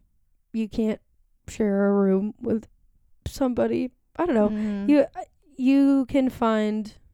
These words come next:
Speaker 1: depending on the area in which you live, like, I'm sure there's cheaper options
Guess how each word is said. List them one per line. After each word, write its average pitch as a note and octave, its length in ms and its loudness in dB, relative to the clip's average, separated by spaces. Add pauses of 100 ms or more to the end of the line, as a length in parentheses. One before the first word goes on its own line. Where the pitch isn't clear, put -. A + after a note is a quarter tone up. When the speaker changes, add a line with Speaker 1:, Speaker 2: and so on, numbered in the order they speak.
(760)
Speaker 1:
depending D#4+ 300 4
on D4 100 8
the C4 120 2
area A3 340 6
in G#3 80 2
which G3+ 160 -2
you G#3 100 4
live, F#3+ 260 -2
like, - 180 -6
I'm G#3+ 120 -4
sure G#3 220 -2
there's F#3+ 380 -4 (1600)
cheaper G#3+ 480 -2
options G3 360 -4